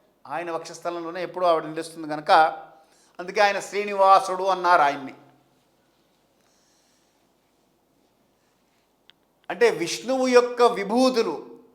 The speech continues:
"యద్యద్ విభూతిమత్సత్వం శ్రీమదూర్జితమేవ వా."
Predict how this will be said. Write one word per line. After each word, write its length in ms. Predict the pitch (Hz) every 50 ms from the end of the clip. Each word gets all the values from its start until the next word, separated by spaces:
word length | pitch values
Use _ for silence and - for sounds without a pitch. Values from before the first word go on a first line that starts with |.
| _ -
"యద్యద్ 380 | 165 170 160 156 196 196 190 156
విభూతిమత్సత్వం 1200 | 151 156 180 175 185 220 233 226 220 208 214 208 202 202 - 220 202 202 - - 208 214 233 262 285
శ్రీమదూర్జితమేవ 1300 | - - 214 233 233 240 226 226 226 220 220 - - - 190 202 196 196 185 185 180 175 170 170 156
వా." 520 | 147 139 143 156 160 151 131 - - -